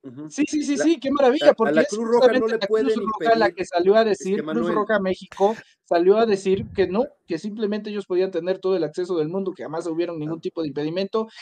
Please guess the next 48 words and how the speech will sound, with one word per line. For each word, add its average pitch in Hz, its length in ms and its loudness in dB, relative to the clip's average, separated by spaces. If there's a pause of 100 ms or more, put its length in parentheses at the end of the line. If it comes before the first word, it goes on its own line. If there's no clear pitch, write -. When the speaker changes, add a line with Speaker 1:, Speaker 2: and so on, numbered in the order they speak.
(120)
Speaker 2:
y 156 120 -4
que 170 100 6
los 160 120 2
víveres 196 280 4
estaban 175 320 4
llegando 165 320 2
sin 170 160 -6
problema 156 360 0
a - 20 -2
Acapulco. 127 400 -6
Pero 156 160 0
bueno, 160 220 4 (340)
permíteme 277 420 4
hacer 208 240 4
un 214 140 2
par 190 160 4
de 185 80 6
precisiones 147 500 -4
porque 131 240 -6
la 127 140 -4
verdad, 135 320 0 (260)
eh, 131 540 -6
yo 170 140 2
por 196 140 4
eso 196 180 6
a 165 40 2
veces 170 260 0
como 135 240 -10
que 127 120 -10
me 127 80 -6
alejo 147 280 -2
de 135 120 -2
Twitter, 147 360 -6
porque 123 360 -10 (600)
post 226 280 4
tras 170 300 6
post - 380 4
y 165 120 6
es 226 240 4 (140)
imposible 220 960 2
estar 226 420 2 (320)
desmintiendo 185 640 0
y 233 40 0
desmintiendo 180 520 2
y 214 40 0
desmintiendo 196 680 -2
cada 190 260 6
aseveración. 143 640 -4